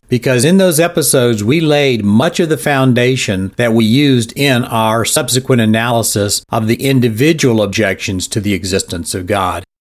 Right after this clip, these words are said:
Now, when we did the review, the analyses of the individual objections to God, you were joined by Doug Apple, who is the manager of the Wave ninety-four radio station in Tallahassee.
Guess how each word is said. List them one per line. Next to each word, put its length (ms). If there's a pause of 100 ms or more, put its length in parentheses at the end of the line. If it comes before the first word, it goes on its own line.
(200)
Now, 120
when 180
we 140
did 220
the 100
review, 460
the 120
analyses 800
of 140
the 160
individual 580
objections 560
to 100
God, 520 (160)
you 100
were 160
joined 460
by 220
Doug 300
Apple, 540 (160)
who 100
is 120
the 100
manager 560
of 120
the 100
Wave 420
ninety-four 640
radio 380
station 400
in 60
Tallahassee. 760